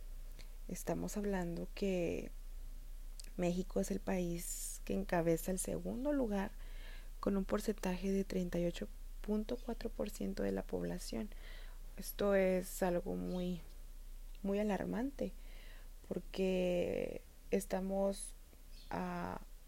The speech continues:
abajo de Estados Unidos, que es el, el país con mayor problema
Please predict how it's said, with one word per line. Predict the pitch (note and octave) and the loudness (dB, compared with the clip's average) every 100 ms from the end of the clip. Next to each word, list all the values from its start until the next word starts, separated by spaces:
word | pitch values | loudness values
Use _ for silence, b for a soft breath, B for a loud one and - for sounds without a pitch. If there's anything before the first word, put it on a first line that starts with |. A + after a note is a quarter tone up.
| - - - - - - - - | -16 -14 -14 -12 -14 -14 -16 -8
abajo | - F3 F3+ C4 - F4+ A4 - | -2 4 6 4 0 -2 -2 -4
de | A3 | -2
Estados | G#3 - G#3 G3+ | -2 2 2 2
Unidos, | G#3 F#3+ E3+ G3 C4 - - | 0 0 0 -2 -4 -8 -6
que | F3+ | -2
es | F3 - | -2 0
el, | F3+ F3+ - - - - - - F#3+ | -2 -2 -6 -14 -12 -12 -12 -8 0
el | F#3 F3 E3+ E3+ E3+ - - - | 0 2 -2 -2 -6 -10 -10 -2
país | F3 F3 F3+ - - B B B B | 0 0 -2 -8 -12 B B B B
con | - G3 | -4 -2
mayor | F#3+ E3+ | 0 0
problema | E3 F3 F3 E3+ E3 E3 E3 | 0 0 0 -2 -2 -2 -2